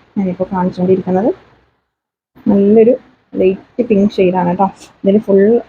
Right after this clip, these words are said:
ഡിസൈൻ ആണ്, കണ്ടോ, ത്രെഡ് വർക്കാണ് കൊടുത്തിട്ടുള്ളത്.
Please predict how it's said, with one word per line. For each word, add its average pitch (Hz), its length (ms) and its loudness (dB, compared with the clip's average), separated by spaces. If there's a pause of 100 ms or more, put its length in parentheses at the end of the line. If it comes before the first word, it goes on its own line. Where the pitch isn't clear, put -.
(140)
ഡിസൈൻ 196 340 -2
ആണ്, 202 100 2 (600)
കണ്ടോ, 185 180 -6 (380)
ത്രെഡ് 196 240 2
വർക്കാണ് 196 340 0
കൊടുത്തിട്ടുള്ളത്. 185 420 0